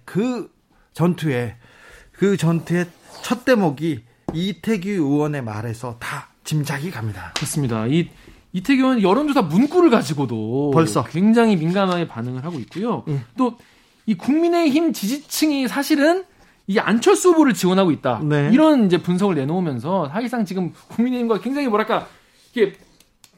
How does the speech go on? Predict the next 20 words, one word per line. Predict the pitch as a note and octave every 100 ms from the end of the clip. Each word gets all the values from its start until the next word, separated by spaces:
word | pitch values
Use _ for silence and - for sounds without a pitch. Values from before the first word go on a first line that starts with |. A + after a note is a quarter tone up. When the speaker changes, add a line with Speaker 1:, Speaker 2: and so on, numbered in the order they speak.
| - _ -
Speaker 2:
대립각에 | A#3 D4+ - C#4+ A#3+
약간 | A3 G3 F#3 E3
그걸 | F#3 F#3+
날카롭게 | F#3 F3 G#3 D#4 D#4 F#3 F#3+ E3+
세우는 | A#3+ A#3+ F#3
Speaker 1:
음. |
Speaker 2:
그런 | A3+ G3
약간 | G#3+ F3+ - _ A3
인터뷰긴 | D#4+ F4 D#4+ D#4 D#4 C#4
인터뷰인데 | A#3 B3+ B3+ E4
되게 | G#3+ G#3+ F#3+ - _ _ _
격정적으로, | - A#3+ G4 E4+ C4 F#3 C3+ G#2
Speaker 1:
네. | D3+
Speaker 2:
되게 | C#3+ D#3+
공격적으로 | - D4+ E4 D4+ A3
하신 | F#3+ F#3
인터뷰라서 | E3 D#3 D#3+ E3+
되게 | D#3 F#3+ C#3+ - _
듣는 | B3+ E4+ E4
내내 | A3 C4 B3+